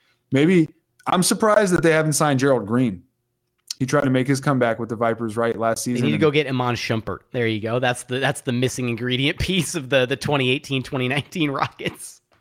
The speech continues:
Speaker 1: Son of a gun. And, um, okay, so we can spend this last phase then talking about Summer League, which is next week in Vegas.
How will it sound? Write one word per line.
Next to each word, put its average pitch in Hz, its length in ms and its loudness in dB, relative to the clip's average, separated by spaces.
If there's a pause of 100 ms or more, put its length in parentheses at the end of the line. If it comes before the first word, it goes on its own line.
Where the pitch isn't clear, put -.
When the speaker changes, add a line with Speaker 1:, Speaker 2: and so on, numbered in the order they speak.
Speaker 1:
Son 117 360 -4
of 104 80 -6
a 104 40 -6
gun. 104 440 -10
And, 135 260 0
um, 139 280 0
okay, 156 220 0
so 147 540 2 (260)
we 147 140 2
can 156 120 2
spend 151 260 0
this 139 140 -2
last 147 280 0
phase 139 260 2
then 131 180 0
talking 135 340 -2
about 127 240 0
Summer 143 240 -2
League, 101 220 -6
which 110 120 -8
is 113 120 -10
next 117 240 -6
week 123 160 -4
in 110 100 -4
Vegas. 107 420 -8